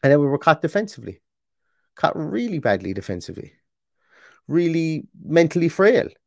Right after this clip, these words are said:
in defense. And as, as, uh, I think it was Duncan said previously, um, we were caught, uh, we were caught being unprofessional. Um,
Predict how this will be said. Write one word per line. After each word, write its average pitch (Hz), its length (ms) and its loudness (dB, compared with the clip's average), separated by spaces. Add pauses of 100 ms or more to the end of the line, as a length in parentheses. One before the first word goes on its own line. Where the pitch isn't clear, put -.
in 120 120 -6
defense. 95 420 -8
And 120 180 -2
as, 127 360 0
as, 123 380 2
uh, 123 480 6
I 127 120 0
think 120 160 -4
it - 20 -2
was 123 100 -2
Duncan 143 280 -4
said 113 180 -6
previously, 117 600 -6 (400)
um, 117 440 -2 (1700)
we 123 120 -2
were 120 120 -2
caught, 127 460 2
uh, 127 200 2
we 110 60 -2
were 131 80 -2
caught 131 240 0
being 147 160 0
unprofessional. 143 580 -4 (3000)
Um, 170 460 4